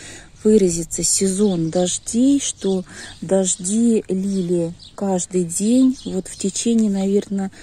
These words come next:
ну, полторы-двух недель. И посмотрите, никаких болезней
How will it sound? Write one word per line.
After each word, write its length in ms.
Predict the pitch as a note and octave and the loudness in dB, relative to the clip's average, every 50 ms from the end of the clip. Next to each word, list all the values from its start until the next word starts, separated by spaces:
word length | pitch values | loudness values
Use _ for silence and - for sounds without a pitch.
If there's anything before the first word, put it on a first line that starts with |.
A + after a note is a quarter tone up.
| - - - - - | -20 -20 -16 -8 -6
ну, 120 | G3+ G3 | -4 -4
полторы-двух 960 | F#3+ - G3 F#3+ - - G#3 G3+ G3+ G#3+ A3+ A3+ G3 F#3+ G3 G3+ G#3 - - | -4 -2 -4 -4 -2 0 0 2 4 4 2 2 0 -2 -2 -2 -2 -2 0
недель. 500 | G#3+ G#3 G#3 F#3+ F3+ - F#3 F3 D#3+ - - | 0 2 2 0 0 -2 -2 -2 -2 -4 -4
И 120 | - G3 | -6 -6
посмотрите, 960 | - - G3 - - - G#3 G3+ G3 - G3+ G3+ F#3 E3 - - F3 E3 E3+ F#3+ G3+ G3+ | -4 -2 -2 -2 0 0 -2 -2 -2 -2 -2 -2 -2 -2 -4 -6 -6 -6 -8 -10 -8 -4
никаких 840 | G#3 F#3+ G3+ A3+ B3 B3 - A#3 A#3 - - - F#3+ F3 F3 - F#3 | -2 2 4 4 4 4 2 0 -2 -2 -2 -6 -6 -6 -6 -8 -6
болезней 800 | E3 F#3 G#3 A3 G#3 F#3+ F3 E3+ E3 E3+ - G3 G3 G#3+ A3+ | -2 0 0 0 0 0 0 -2 -4 -4 -2 -2 -2 -2 -4